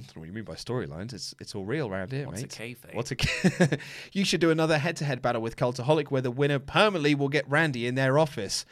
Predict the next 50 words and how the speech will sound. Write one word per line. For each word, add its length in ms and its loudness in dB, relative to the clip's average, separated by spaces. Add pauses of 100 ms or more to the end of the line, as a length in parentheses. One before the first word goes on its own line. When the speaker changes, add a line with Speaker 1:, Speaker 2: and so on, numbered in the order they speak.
(180)
Speaker 1:
Uh, 140 2
therefore, 400 4
Speaker 2:
You 40 0
Speaker 1:
you 100 -2
Speaker 2:
mean 80 2
Speaker 1:
can 100 -4
Speaker 2:
the 60 -2
loser 400 -6 (140)
Speaker 1:
Yeah, 180 -2
well, 120 6
Speaker 2:
gets 200 4
Speaker 1:
that, 60 -2
Speaker 2:
Randy 260 -6
in 60 -6
Speaker 1:
he 100 2
Speaker 2:
the 60 4
Speaker 1:
writes, 260 4
Speaker 2:
office. 260 -16
Speaker 1:
"Then 140 0
you 100 -2
can 160 0
purposefully 540 0
throw 260 -2
the 140 -6
entire 320 -2
battle." 420 -6
Uh, 140 -8
sorry 160 -4
if 60 -8
that's 160 -8
a 20 -16
bit 160 -8
Speaker 2:
Mm. 40 -8
Speaker 1:
long. 220 -10 (100)
Uh, 80 -10
yours 280 -6
in 60 -10
Swaffness. 500 0 (260)
And, 300 -4
uh, 180 2 (240)
that's 240 -2
the 240 -6
image 320 -8
that, 240 -4
oh, 120 -10 (120)
I've 120 -14
just 220 -14
lost 200 -12
it 80 -14
there. 220 -4